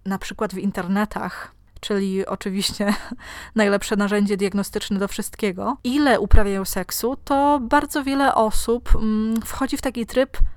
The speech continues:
i tutaj znowu cudzysłów, chwalenia się. Bardzo często będą wypowiadały się osoby, które tego seksu naprawdę mają dużo, podczas gdy te, które mają go mniej albo potrzebują go mniej, zazwyczaj siedzą cicho.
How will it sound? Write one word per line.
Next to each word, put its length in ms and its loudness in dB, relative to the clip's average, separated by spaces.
i 60 -4
tutaj 260 0
znowu 320 2
cudzysłów, 760 -4
chwalenia 600 -2
się. 200 -10
Bardzo 280 -2
często 400 -2
będą 420 0
wypowiadały 560 -2
się 140 -4
osoby, 340 -4
które 420 -4
tego 200 -6
seksu 320 -6
naprawdę 340 -2
mają 220 0
dużo, 360 -2
podczas 500 -6
gdy 520 0
te, 140 0
które 240 -4
mają 240 0
go 160 -4
mniej 460 -6
albo 220 -4
potrzebują 580 -2
go 140 -2
mniej, 380 -4
zazwyczaj 420 -6
siedzą 260 -2
cicho. 420 -4